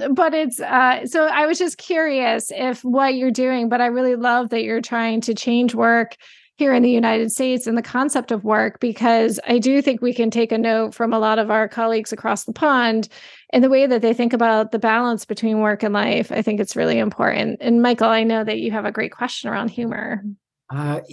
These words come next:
Speaker 2: yeah, this is for, for Connor and, and Rebecca. Uh, before the show started, Rebecca held up a book on humor, and I said, "What was that?" And it,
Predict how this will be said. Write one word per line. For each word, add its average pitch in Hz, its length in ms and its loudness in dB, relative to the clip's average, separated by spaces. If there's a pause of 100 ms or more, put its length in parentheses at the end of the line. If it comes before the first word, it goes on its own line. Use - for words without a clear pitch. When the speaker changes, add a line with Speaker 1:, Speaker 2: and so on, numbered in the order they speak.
Speaker 2:
yeah, 196 240 -2
this 233 180 0
is 262 120 -2
for, 156 200 -2
for 156 220 0
Connor 160 300 2
and, 151 440 2
and 143 220 0
Rebecca. 139 640 0 (380)
Uh, 120 320 2
before 151 460 0
the 165 80 2
show 208 240 0
started, 143 300 0
Rebecca 151 460 0
held 131 300 0
up 127 240 -2 (360)
a 127 80 -6
book 147 260 -4
on 135 180 2
humor, 143 480 0
and 113 100 0
I 110 80 0
said, 135 360 -6 (140)
"What 123 220 0
was 196 260 0
that?" 107 280 0
And 117 260 -4
it, - 240 -8